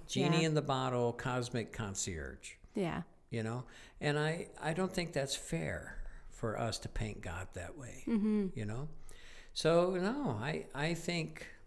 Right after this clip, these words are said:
Speaker 1: I think sometimes, uh, we make our bed and he lets us lie in it as
Speaker 2: Mm-hmm.
Speaker 1: a, as humanity. Um, but it's certainly not his desire. His
Speaker 2: Mm-hmm.
Speaker 1: desire is for us to flourish,
Speaker 2: Yeah.
Speaker 1: you know?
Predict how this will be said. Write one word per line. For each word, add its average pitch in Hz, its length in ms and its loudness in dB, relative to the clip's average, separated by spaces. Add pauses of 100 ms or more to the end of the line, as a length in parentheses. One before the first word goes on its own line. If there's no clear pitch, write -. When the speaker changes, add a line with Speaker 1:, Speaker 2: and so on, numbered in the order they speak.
(120)
Speaker 1:
I 147 140 -2
think 156 240 -4
sometimes, 135 840 0
uh, 117 340 2
we 120 140 2
make 123 280 0
our 110 100 4
bed 120 260 0
and 147 80 -2
he 113 60 0
lets 110 260 -4
us - 160 -4
lie 82 220 -6
in 90 160 -6
it 160 120 -4 (300)
as 202 200 0
Speaker 2:
Mm-hmm. 104 100 -2
Speaker 1:
a, - 240 -8
as 104 160 -2
humanity. 98 720 -4 (760)
Um, 101 500 -4 (560)
but 135 300 4
it's 135 160 4
certainly 147 380 4
not 104 180 0
his 107 140 -4
desire. 95 760 -4
His 180 220 10
Speaker 2:
Mm-hmm. 190 80 2
Speaker 1:
desire 123 640 4
is 92 120 2
for - 200 -4
us 85 140 -2
to - 120 -10
flourish, - 680 -8 (120)
Speaker 2:
Yeah. 220 300 -2 (140)
Speaker 1:
you 95 120 -6
know? 107 260 -6